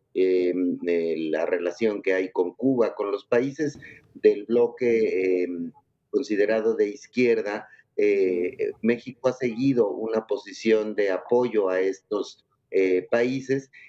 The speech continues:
y, eh, incluso lo ha llevado a enfrentamientos con la, con la oea. En ese sentido veo una congruencia con, eh, la,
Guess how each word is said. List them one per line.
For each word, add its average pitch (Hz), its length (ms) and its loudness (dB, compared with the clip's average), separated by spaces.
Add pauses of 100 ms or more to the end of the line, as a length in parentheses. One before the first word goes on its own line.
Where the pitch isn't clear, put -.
(120)
y, 120 500 2
eh, 87 360 0
incluso 113 500 -2
lo 110 120 0
ha 107 60 2
llevado 107 380 0
a 107 40 0
enfrentamientos 98 840 -4
con 92 220 0
la, 85 340 -2 (360)
con 98 180 0
la 95 160 2
oea. 117 440 0 (260)
En 123 200 2
ese 156 240 -4
sentido 127 500 0
veo 120 200 2
una 117 220 -2
congruencia 110 640 0
con, 113 320 0
eh, 107 240 -2
la, 82 300 -4